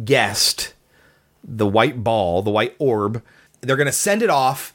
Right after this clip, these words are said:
and it's gonna get captured by the Queen, and they're gonna use that to actually set off the bombs that they wanted to set off,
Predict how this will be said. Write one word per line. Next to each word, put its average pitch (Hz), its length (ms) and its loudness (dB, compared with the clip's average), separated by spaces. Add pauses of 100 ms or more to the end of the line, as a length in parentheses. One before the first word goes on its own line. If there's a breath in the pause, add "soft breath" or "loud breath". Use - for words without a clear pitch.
(160 loud breath)
and 127 120 -6
it's - 120 -6
gonna 156 140 2
get 131 200 -4
captured 185 480 -2
by 175 140 2
the 165 100 -2
Queen, 123 480 -2 (240 loud breath)
and 123 120 -4
they're 135 80 0
gonna 131 160 0
use 135 580 0
that 147 420 0 (220 loud breath)
to - 180 -10
actually 165 380 -2
set 147 240 0
off 127 240 0
the 117 180 -4
bombs 175 360 2
that 143 100 -10
they 139 100 -4
wanted 117 280 -6
to 107 60 -8
set 104 260 -4
off, 95 280 -4